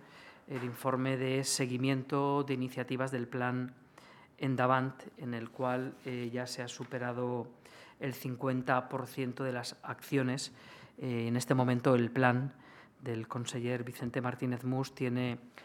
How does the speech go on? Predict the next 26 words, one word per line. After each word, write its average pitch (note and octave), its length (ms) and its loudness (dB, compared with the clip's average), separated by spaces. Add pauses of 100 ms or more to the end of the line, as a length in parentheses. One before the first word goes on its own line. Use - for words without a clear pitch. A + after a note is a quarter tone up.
(240)
ciento C3+ 800 2
setenta, C3 1000 2 (420)
eh, B2 320 2
iniciativas, B2+ 800 2
ciento B2 340 -2
cuarenta B2 460 -2
y A2 80 -8
dos A#2 240 -8
de A#2+ 160 -4
ellas A#2 500 -4 (300)
en B2 200 0
curso C3+ 380 2
y C3 80 4
veintiocho A#2+ 840 2
completadas. A#2 600 0
Y A#2 40 -2
está B2 180 4
previsto, C3 640 2 (540)
tal B2 180 2
y A#2+ 60 -4
como A#2 240 -4
nos A2+ 160 -6
ha - 20 -2
explicado A#2+ 480 -4
el A2+ 100 -6
conseller, B2+ 540 0